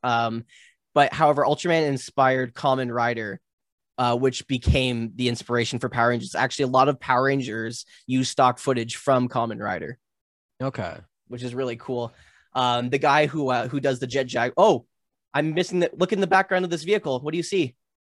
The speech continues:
Speaker 2: Porn.
Speaker 1: Yeah. <laughs> So I don't know if they put this on purpose or they didn't notice, but the, they, they hijack these two guys who are transporting goods, and they offer them a hundred thousand yen just to dump this storage container in this pit.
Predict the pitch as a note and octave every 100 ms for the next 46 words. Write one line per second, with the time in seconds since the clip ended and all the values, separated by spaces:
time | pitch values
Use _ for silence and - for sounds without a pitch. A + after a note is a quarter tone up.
0 | _ _ _ _ _ - B2 A#2 G2 F2+
1 | - _ _ _ _ C#3 F3+ F#4+ F#3+ -
2 | - A4+ D#4 - G#3+ G#3 B3+ A#3 A#3 G#3+
3 | G3+ D#3+ G3 G3 E3+ D#3 F#3+ G#3+ G#3+ F#3+
4 | D#3+ E3 C3+ C3 D#3+ F#3 - D3 B2 -
5 | C#3 C3 A#2+ _ D3 C#3+ - - C3+ C#3
6 | C3+ B2+ _ _ - F3 G#3 F3 D#3 D3
7 | C#3 C#3 - D#3+ C#3 C3 B2+ - C3 -
8 | C3+ B2+ C3+ B2 A2+ B2 A2+ B2 - _
9 | _ _ _ - B2+ C3 C#3+ C#3+ D#3 C3+
10 | B2+ B2 A#2 C#3+ C#3+ C3+ C3+ C3 B2+ B2+
11 | C3 B2 A#2+ B2 B2 B2 A#2 C3+ B2+ -
12 | A#2+ - - C3 B2+ - B2 B2 A2+ A2
13 | A2 A2+ - D3+ B2+